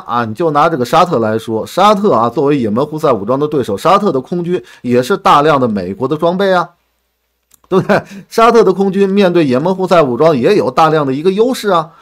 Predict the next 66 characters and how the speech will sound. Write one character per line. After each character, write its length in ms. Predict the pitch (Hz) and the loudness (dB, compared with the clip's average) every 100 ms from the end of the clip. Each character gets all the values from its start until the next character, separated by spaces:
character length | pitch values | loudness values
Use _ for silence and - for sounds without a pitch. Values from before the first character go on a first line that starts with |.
| _ | _
可 120 | - 165 | -4 -2
是 200 | 247 214 | 2 2
具 340 | - 277 240 | 2 -2 0
有 260 | 143 104 151 | 2 2 2
大 360 | - 180 160 160 | 0 -4 -2 0
量 260 | 185 160 | 0 0
优 220 | 175 202 | 2 2
势 120 | 190 170 | 2 2
的 220 | 131 113 | 2 0
沙 220 | - 185 | 0 0
特 100 | 185 | 0
的 100 | 135 | -2
军 200 | 139 160 | -4 0
队 180 | 160 123 | 0 2
有 140 | 110 | 0
没 160 | 104 156 | -2 -2
有 100 | 120 | -2
消 240 | - 147 | 0 -2
灭 220 | 147 135 | 0 -2
也 160 | 107 104 | -2 -2
门 120 | 113 | -2
胡 140 | 123 139 | -4 -2
塞 100 | 143 | 0
武 180 | 107 110 | 0 0
装 160 | 139 | 0
的 60 | 143 | 0
有 180 | 123 117 | -2 -2
生 260 | 180 180 | -2 0
的 160 | 165 - - _ | -2 -4 -8 _
力 280 | 160 175 147 | -2 2 2
量 260 | 143 135 135 | 4 2 0
呢？ 180 | 135 - | -6 -8
没 400 | 117 131 185 262 | -8 -6 -6 0
有 160 | 240 175 | 2 4
啊， 300 | 180 185 - - _ _ _ - | 4 4 -2 -20 _ _ _ 0
也 120 | 185 | 2
门 160 | 285 311 | 4 2
胡 180 | 233 247 | 0 4
塞 100 | 233 | 4
武 140 | 170 | 4
装 160 | 196 220 | 2 2
照 240 | 254 247 | 2 4
样 240 | 269 254 | 2 0
也 140 | 123 107 | -2 -2
是 100 | 127 | -2
天 180 | - 147 | -2 0
天 140 | 147 | 0
被 160 | 135 113 | 0 0
炸， 240 | 117 - _ | -2 -4 _
对 80 | 180 | -2
不 80 | |
对？ 140 | 185 131 | 0 0
你， 180 | 101 95 - _ | -4 -10 -20 _
你 240 | 131 220 | -4 -2
以 80 | 202 | 0
为 120 | 113 | 0
你 220 | 127 101 | -2 -4
这 140 | 92 147 | -2 0
一 140 | 143 | 0
轮 220 | 131 127 | 2 2
就 160 | 143 143 | 2 -2
解 160 | - 95 | -2 -6
决 100 | 117 | -2
问 220 | 143 107 | 0 -2
题 140 | - | -6
了？ 180 | 76 | -18